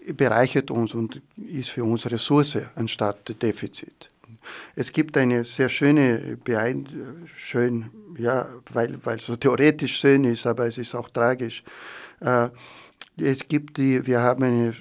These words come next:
eine tolle Einrichtung in Österreich, das ist die esra, die von der Juden-Glaubensgemeinschaft errichtet wurde,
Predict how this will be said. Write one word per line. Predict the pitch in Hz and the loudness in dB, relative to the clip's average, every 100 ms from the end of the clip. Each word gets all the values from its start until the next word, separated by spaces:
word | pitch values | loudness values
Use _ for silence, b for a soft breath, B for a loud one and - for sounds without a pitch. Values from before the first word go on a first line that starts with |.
| - - | -14 -8
eine | 127 117 117 | -6 -4 -2
tolle | 127 131 135 127 | 2 4 4 4
Einrichtung | 120 117 117 - 117 107 | 4 2 -2 -2 -2 -2
in | 117 110 | -4 -4
Österreich, | - 110 131 110 113 | -4 -4 0 0 -2
das | - 107 - | -4 -8 -8
ist | 113 - | -12 -10
die | 127 | -4
esra, | 123 104 - 135 139 147 B B B B | 0 0 0 2 2 0 B B B B
die | 120 131 131 | -10 -2 -2
von | 131 127 123 | 0 -2 -2
der | 120 120 113 | 0 0 0
Juden-Glaubensgemeinschaft | 117 123 127 131 120 - 139 139 131 113 113 123 - 117 107 113 127 117 - | 0 0 2 0 0 -4 -8 -10 -4 2 2 2 0 0 2 2 0 -2 -2
errichtet | 117 127 123 147 147 | -4 -4 -2 -4 -2
wurde, | 120 117 117 | -2 0 0